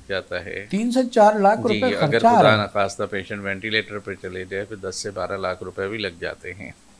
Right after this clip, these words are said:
Speaker 2: ये
Speaker 1: अभी बात
Speaker 2: ventilator
Speaker 1: हुई
Speaker 2: भी चले जाते हैं।
Speaker 1: हाँ, आपसे एक प्रोग्राम
Speaker 2: ये
Speaker 1: शुरू होने से थोड़ी देर पहले हुई थी। Simple dengue का test है, वो perform करने के आम जो लेबोरेटरी है, नामी गिरामी है, वो एट से ten thousand rupees charge कर लेती
Speaker 2: जी, जी,
Speaker 1: हैं।
Speaker 2: जी, जी, जी।
Speaker 1: और ये situation है।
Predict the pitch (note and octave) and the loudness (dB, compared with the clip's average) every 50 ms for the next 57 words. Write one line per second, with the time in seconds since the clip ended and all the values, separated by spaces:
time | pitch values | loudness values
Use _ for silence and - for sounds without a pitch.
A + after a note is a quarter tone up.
0 | - - - F#3+ A3 G#3 F#3+ F3+ - - - - C#3+ - F#3+ - - - - A3 | -18 -12 -8 -8 -8 -8 -8 -4 0 0 2 2 2 2 4 4 4 4 4 4
1 | G#3 G#3 - - A3+ A3+ A3+ B3 A3+ - A3 F#3+ F3 D3 C#3 B2 A2+ - - A2+ | 4 4 4 4 4 4 4 2 2 2 2 2 2 2 2 0 -2 -2 -6 -10
2 | G#2 - - - G#2+ G#2+ G#2 G2+ G#2 G#2 - - A#2 A2 A2 G2+ - - - A2 | -10 -10 -8 -4 -4 -2 -2 -2 -2 -4 -4 -6 -6 -6 -6 -8 -10 -8 -6 -4
3 | G#2 G2+ G#2 A2 A2 A2+ A2+ - A2 G#2+ G#2 G#2+ G#2 G#2 G2+ - G#2+ G2+ - G#2+ | -2 0 0 0 0 -2 -4 -6 -6 -4 -4 -6 -6 -8 -8 -8 -10 -8 -6 -6
4 | G2+ G#2 G2 G#2 G2+ F#2+ - G#2+ G#2 G#2 A2 A2 G#2 G2 F#2 F#2+ F#2 - A2+ - | -6 -4 -4 -4 -4 -2 0 0 2 2 0 -2 -2 -4 -6 -6 -6 -6 -8 -6
5 | - C#3+ D3+ D#3 D#3 E3+ E3 D#3 C#3+ A2+ A2+ G#2+ G#2+ A2 A2+ G#2 - G#2+ G2 - | -6 -6 -6 -4 -2 0 0 0 2 2 0 0 0 -2 -4 -2 -2 -2 0 2
6 | G#2+ A2 A2+ - - - G2+ G2 G2 G2+ A2+ - - - - - - - - B2 | 2 2 2 0 -2 -6 -4 -4 -2 -4 -4 -6 -12 -20 -20 -20 -18 -10 -6 -4
7 | B2 B2 - A2+ A2+ - A2+ A2 G#2+ A2 G#2+ G#2+ G#2 G2+ G#2 G#2 G#2+ G2+ A2+ A#2 | -4 -4 -4 -6 -4 -2 -2 -2 -2 -2 -4 -4 -6 -4 -4 -8 -8 -6 -6 -6
8 | A2+ - G2+ G#2 G#2 G#2+ A2 A2 G#2 G#2+ F#2+ F#2+ A2+ - - F#2+ G2+ F#2+ G2+ G2+ | -6 -4 -4 -4 -4 -4 -4 -6 -8 -10 -12 -12 -14 -14 -12 -10 -8 -4 -4 -4
9 | G2 G2 - G#2 G#2+ G#2+ G#2 G2+ G2 G2 G#2 A2 A2 G#2 G#2+ G2+ G2+ G2 G2 G2 | -4 -6 -6 -6 -6 -4 -4 -2 -4 -4 -4 -6 -8 -6 -4 -4 -4 -4 -6 -8
10 | G2 G2+ G#2 G#2 G#2 G2+ - - G#2+ A2 G#2+ G2+ - - A#2 G#2+ - A2+ G#2+ A2+ | -12 -10 -10 -10 -10 -12 -12 -8 -6 -4 -4 -4 -6 -8 -8 -6 -4 -4 -6 -6
11 | A2+ A2+ A2 G2+ F#2+ G#2+ G#2+ G2+ G2+ F#2+ - G#2 G#2 G#2 G#2 G2+ - - - - | -6 -6 -6 -6 -6 -6 -8 -8 -10 -10 -10 -10 -10 -10 -12 -14 -18 -16 -8 -6
12 | A2 G2+ F#2+ - - - G#2+ G2+ G2+ G2+ G2 B2 D3 E3+ D#3 A#2+ G2+ G#2+ G#2+ G2+ | -4 -4 -4 -4 -4 -4 -4 -4 -2 -4 -2 0 2 2 2 0 -2 -4 -6 -6
13 | G2+ G#2+ G#2 G2+ G#2 - - - B2 A#2 C3+ C#3+ C3+ A2+ G#2+ G#2+ G#2+ G2 F#2+ F#2+ | -8 -10 -12 -14 -14 -16 -12 -10 -6 -2 -2 -2 -2 0 0 0 0 2 0 -2
14 | G2 G2 F#2+ G2 A2+ A#2 A2+ - G#2+ F#2+ G2 F#2+ F2 E2+ - - F2+ E2+ D2+ G2+ | -4 -6 -8 -6 -6 -4 -4 -6 -8 -8 -8 -10 -10 -10 -12 -14 -16 -14 -12 -12
15 | E2+ D#2 | -12 -14